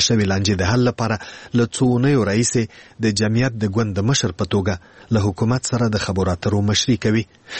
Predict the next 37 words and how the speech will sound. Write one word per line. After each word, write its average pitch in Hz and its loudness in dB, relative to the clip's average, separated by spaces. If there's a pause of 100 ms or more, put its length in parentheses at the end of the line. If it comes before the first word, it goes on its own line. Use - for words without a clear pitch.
(140)
په 143 0
ملګرو 127 0
ملتونو 107 0
کې 117 0
د - - (100)
افغانستان 107 -2
دایمي 101 2
سفیر 120 0
او - 2
استازي 117 0 (360)
محمود 113 0
سیقل 110 -2
پخوا - -2
تر 104 -2
دې 107 2
ویلي 139 4
و 123 2
چې 123 0 (340)
په 123 0
دې 113 0
غونډه 120 0
کې - -2
به 104 0
ښاغلی 110 0
رباني 98 0
ګډون 107 2
وکړي، 113 2 (480)
خو - -2
د 123 2
بهرنیو 131 2
چارو 110 2
وزارت 107 -2
مرستیال 98 0
ویان 123 0 (300)
صبغت 104 -2
الله 117 0
احمدي 107 0